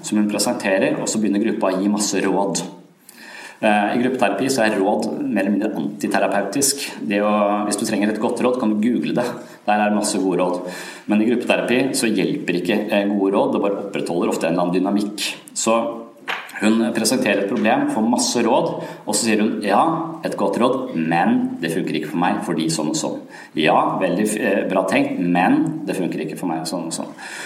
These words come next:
Så hun får muligheten til å på en måte få masse omsorg, samtidig som hun får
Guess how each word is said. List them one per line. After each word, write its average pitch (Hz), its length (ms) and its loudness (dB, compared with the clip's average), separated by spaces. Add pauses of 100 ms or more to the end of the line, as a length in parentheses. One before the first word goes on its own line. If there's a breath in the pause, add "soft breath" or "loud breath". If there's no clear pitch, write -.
(140)
Så 131 320 2
hun 131 140 4
får 135 260 2
muligheten 101 560 0
til 104 160 2
å 104 60 2
på 104 60 0
en 123 120 4
måte 117 160 -2
få 117 160 0
masse - 320 2
omsorg, - 720 0 (160 loud breath)
samtidig 98 420 2
som 113 140 0
hun 127 60 0
får 127 100 4